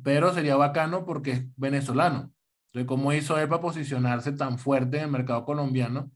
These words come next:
Sobre todo que el mercado colombiano es rudo, el mercado colombiano es súper cerrado. Y la gente de repente dice, "No, no, papi, el mercado colombiano es cerrado".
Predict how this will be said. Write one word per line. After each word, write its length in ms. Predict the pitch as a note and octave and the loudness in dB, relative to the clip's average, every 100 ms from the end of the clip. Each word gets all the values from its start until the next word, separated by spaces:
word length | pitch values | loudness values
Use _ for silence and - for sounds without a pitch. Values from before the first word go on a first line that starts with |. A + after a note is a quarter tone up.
| _ _ _ | _ _ _
Sobre 260 | _ C3 B2+ | _ 0 2
todo 180 | B2+ B2 | 2 0
que 80 | |
el 60 | C#3+ | 0
mercado 260 | C3+ B2+ A#2+ | -2 -2 -2
colombiano 400 | C#3 B2+ A2+ A#2 | -2 -2 -2 -6
es 140 | - | -10
rudo, 640 | - G2+ D#3 F#3+ C3+ - | -14 0 4 6 4 0
el 80 | F#2 | -10
mercado 260 | G2 - G2+ | -12 -10 -6
colombiano 380 | C3+ B2 A2 A#2 | -4 -4 -4 -6
es 60 | |
súper 360 | C3 C#3+ C#3 A#2+ | -6 -6 -4 -6
cerrado. 500 | A2+ G2+ B2 D3+ G2+ | -6 0 4 4 2
Y 40 | |
la 120 | G2+ | -6
gente 220 | A#2 A2 C3+ | -10 -6 -4
de 40 | |
repente 240 | C#3 B2+ | -2 0
dice, 220 | C#3 C3+ C#3 | 2 0 -2
"No, 220 | E3 F3 | -2 -2
no, 280 | D#3+ D3 - | -4 -6 -6
papi, 280 | A#2 B2+ A2+ | -6 -2 -4
el 80 | |
mercado 320 | G2 F#2+ F#2+ G2 | -4 -10 -10 -4
colombiano 340 | B2+ G#2+ G#2 | -4 -4 -8
es 80 | A2 | -10
cerrado". 500 | G#2+ A2+ C3+ C#3 | -6 0 0 0